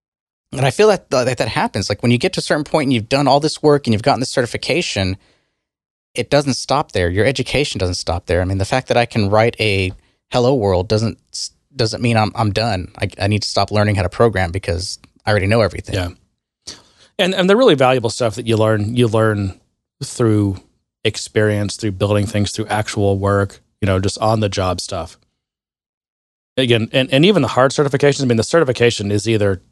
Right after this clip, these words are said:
Speaker 2: it's either to prove that you learned the baseline, or it's, or it's kind of a recognition. Like, we'll think of, like, the, the, the s-,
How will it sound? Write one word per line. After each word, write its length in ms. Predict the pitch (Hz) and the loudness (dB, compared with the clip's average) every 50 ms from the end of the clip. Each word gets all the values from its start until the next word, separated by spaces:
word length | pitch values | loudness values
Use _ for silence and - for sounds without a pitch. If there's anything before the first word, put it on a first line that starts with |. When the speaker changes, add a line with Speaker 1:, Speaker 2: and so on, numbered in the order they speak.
| _ _ _ _ _ _ _ _ _ _ _ _ _ _ _ _ _ - - | _ _ _ _ _ _ _ _ _ _ _ _ _ _ _ _ _ -4 -4
Speaker 2:
it's 180 | 117 - - | -4 -2 -2
either 180 | 151 151 143 131 | -2 0 0 0
to 140 | - - 113 | -2 -2 -2
prove 240 | - 139 139 131 117 | 2 4 4 4 4
that 100 | 120 - | 0 -2
you 140 | 113 117 113 | 0 0 2
learned 420 | 107 104 104 113 123 139 147 135 | 2 2 2 2 2 0 0 0
the 80 | 135 127 | 0 0
baseline, 580 | 131 135 139 131 - 147 143 143 147 151 - - | 2 2 0 0 -2 -4 -2 -2 -2 -2 0 2
or 140 | 113 117 | 2 2
it's, 220 | 117 - - - - - - | 2 0 -4 -12 -12 -4 2
or 100 | 131 127 | 4 4
it's 120 | 117 - - | 4 2 0
kind 160 | - - 247 | -2 0 2
of 80 | 185 | 2
a 80 | 120 101 | 2 2
recognition. 920 | 98 101 113 117 110 - 117 101 90 101 98 110 110 - - 90 80 90 - - | 2 2 0 0 0 0 -2 -2 0 2 2 2 2 0 -2 -6 -8 -6 -2 0
Like, 200 | 127 117 - - | 0 0 0 -4
we'll 160 | - - 139 127 | -6 -2 -2 -2
think 220 | - - 143 123 | 0 0 0 0
of, 80 | 120 107 | 0 0
like, 220 | 104 98 95 - | 0 -2 -2 -2
the, 80 | 107 98 | -2 -2
the, 540 | 95 104 - - 107 98 92 90 90 92 - _ _ _ _ - | -2 -6 -6 -2 0 0 0 0 -2 -6 -14 _ _ _ _ -4
the 80 | 95 87 - - | -4 -4 -4 -6
s-, 180 | - - - | -12 -12 -12